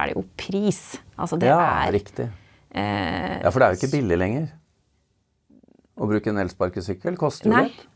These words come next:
Speaker 1: ja,
Speaker 2: Ja.
Speaker 1: det,
Speaker 2: Ja.
Speaker 1: men det er, det også varierer jo.
Speaker 2: Ja.
Speaker 1: Eh, så jeg skal ikke stå her og si at det ene er billig eller dyrt, men i hvert fall el-, eh, bysyklene er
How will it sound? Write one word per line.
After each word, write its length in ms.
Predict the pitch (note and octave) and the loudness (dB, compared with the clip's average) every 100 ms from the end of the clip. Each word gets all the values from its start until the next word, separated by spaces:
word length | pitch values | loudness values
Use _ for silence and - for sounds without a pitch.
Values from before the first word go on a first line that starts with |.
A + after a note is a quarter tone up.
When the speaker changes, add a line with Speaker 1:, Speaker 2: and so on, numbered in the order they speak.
| - | 0
Speaker 1:
ja, 120 | B3 | 2
Speaker 2:
Ja. 120 | - A#3+ | 2 2
Speaker 1:
det, 80 | |
Speaker 2:
Ja. 600 | C#4+ D#4 D#4 D#4 D4+ C#4+ | 4 4 0 -2 -2 -2
Speaker 1:
men 140 | C#4 C4 | 2 4
det 80 | B3 | 6
er, 140 | B3 A#3+ | 4 2
det 200 | G#3 A#3 | -2 0
også 200 | F#3 - | -2 0
varierer 380 | G3 G3 E3+ - | 2 2 2 2
jo. 120 | - E3+ | -2 -2
Speaker 2:
Ja. 360 | - F#3 F3 F3 | 0 0 0 -2
Speaker 1:
Eh, 40 | |
så 220 | F3 G3+ F#3 | -2 0 2
jeg 140 | F#3+ | 2
skal 140 | F#3+ F#3 | 0 -4
ikke 1120 | G3 G3 F#3+ F#3+ F3+ F#3 - - C#3+ - - | 0 2 2 2 2 0 -2 -2 -4 -4 -6
stå 220 | - G3+ F3+ | -4 0 2
her 140 | E3+ | 0
og 60 | F3 | -2
si 100 | F3 | -4
at 80 | |
det 160 | F3+ F#3 F3+ F3+ | 0 0 2 2
ene 200 | - F3 | 0 0
er 40 | F#3 | 0
billig 160 | F3+ | 0
eller 160 | F3 F3+ | 0 0
dyrt, 140 | A#3+ | -2
men 100 | G#3+ | -2
i 80 | G3 | -4
hvert 100 | F#3+ | -4
fall 160 | - - | -4 -4
el-, 180 | - - - | -4 -6 -4
eh, 260 | - F#3 E3+ | -4 -2 -4
bysyklene 640 | F3 E3 - G3+ A3+ A#3+ - | -4 -4 -4 -2 0 0 0
er 360 | F3+ E3 F#3+ | 0 2 0